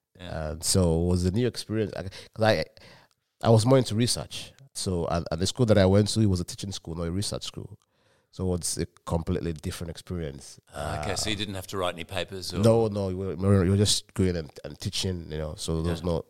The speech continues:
Speaker 2: you know, expectation to publish papers. So it was, it was completely different from what I was used to. But I,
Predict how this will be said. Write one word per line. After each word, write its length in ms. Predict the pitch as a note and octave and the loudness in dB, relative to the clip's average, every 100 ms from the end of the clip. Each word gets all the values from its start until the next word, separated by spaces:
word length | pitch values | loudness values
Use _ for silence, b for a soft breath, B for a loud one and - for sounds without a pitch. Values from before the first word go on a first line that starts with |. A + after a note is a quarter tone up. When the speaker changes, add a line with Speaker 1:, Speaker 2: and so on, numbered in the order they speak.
| - | -14
Speaker 2:
you 80 | C#2 | -10
know, 60 | |
expectation 540 | - - - - - E2+ | -8 -6 -4 -4 -2 -4
to 80 | - | -6
publish 360 | D2 D2+ D#2+ | -10 -10 -12
papers. 480 | - D#2+ D2+ D2+ - - _ | -8 -6 -6 -12 -18 -20 _
So 200 | - G#2 | 0 0
it 20 | |
was, 140 | F#2 | 0
it 40 | E2 | -2
was 140 | F#2+ - - _ | -4 -4 -16 _
completely 340 | - G2 G2 E2 | -6 -2 -2 -2
different 260 | F2+ E2+ | -6 -6
from 120 | C#2+ | -8
what 80 | D#2+ | -6
I 40 | D2 | -6
was 140 | D2 | -8
used 160 | D2+ - | -12 -12
to. 120 | E2 - _ _ _ _ | -14 -18 _ _ _ _
But 140 | F2+ F2+ | -2 0
I, 160 | E2+ | 0